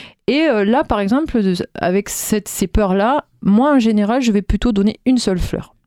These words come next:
Donc, ce que je fais, c'est que je vais demander à la personne d'acheter la mimule en pharmacie ou en magasin bio, et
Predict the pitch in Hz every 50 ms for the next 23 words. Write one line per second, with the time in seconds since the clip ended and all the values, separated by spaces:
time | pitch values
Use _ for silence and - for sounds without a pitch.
0 | _ _ - 180 175 190 190 190 - - - - 226 208 196 196 - - 262 320
1 | - - 247 - 208 185 175 180 170 190 190 196 202 196 185 180 180 - 175 170
2 | - - - 196 190 180 170 - - - 160 160 165 - - - 190 190 185 -
3 | _ _ _ _ _ - - 170 170 180 175 175 180 190 196 202 170 - - -
4 | 151 - - 156 147 151 151 156 - - - 202 202 208 214 196 175 170 147 147
5 | 151 147 147 147 147 151 151 156 156 170 214 254 302 320 285 214 - - - -
6 | - - - - - - - - _ - 202 233 277 330 285